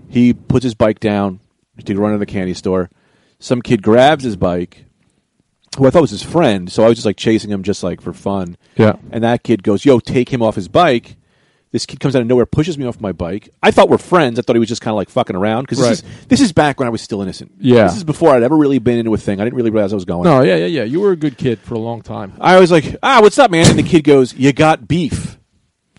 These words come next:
Speaker 1: And I didn't know what that
Speaker 2: That
Speaker 1: meant.
Speaker 2: was, yeah, that wasn't what it is now. That was new then.
Speaker 1: He says, "Yeah, the beef had never been a word." He goes, "You got beef." And I went, "Beef? I have beef in the house? What are you talking about?"
Speaker 2: Yeah.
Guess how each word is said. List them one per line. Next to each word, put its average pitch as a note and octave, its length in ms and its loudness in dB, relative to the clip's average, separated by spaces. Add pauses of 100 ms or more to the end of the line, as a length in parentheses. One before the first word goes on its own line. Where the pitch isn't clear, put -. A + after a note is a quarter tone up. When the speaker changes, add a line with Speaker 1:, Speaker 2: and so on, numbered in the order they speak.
(360)
Speaker 1:
And C#3+ 100 2
I E3 60 6
didn't F#3+ 160 4
know C3 120 6
what B2 140 4
that F3+ 140 2
Speaker 2:
That - 0 -
Speaker 1:
meant. E3+ 280 2
Speaker 2:
was, F#3+ 160 0
yeah, G3 140 0
that F3 160 0
wasn't F#3+ 360 2
what D#3 180 2
it C#3+ 60 2
is E3+ 160 4
now. G#2+ 360 -4
That C#3 140 4
was D3+ 140 4
new D3+ 200 4
then. F#2 320 -8
Speaker 1:
He C#3+ 60 -2
says, C3 180 -2
"Yeah, F#3+ 240 4
the A#2+ 260 -8
beef A3 260 4
had G3 100 4
never F#3+ 160 6
been F#3 100 6
a E3+ 60 6
word." F3+ 200 6
He B2 60 -2
goes, A2+ 140 4
"You C3 80 4
got C3+ 240 2
beef." C3 460 2
And A2+ 120 -2
I A2 40 2
went, G2 360 -2
"Beef? C3+ 440 -2 (720)
I A#2 100 2
have G#2 120 2
beef A#2+ 220 0
in A2 60 -4
the F#2+ 60 -6
house? B2 340 -2
What A#2+ 80 -10
are - 20 -4
you G#2 40 -4
talking E3 340 0
about?" G2+ 300 2
Speaker 2:
Yeah. C3 160 0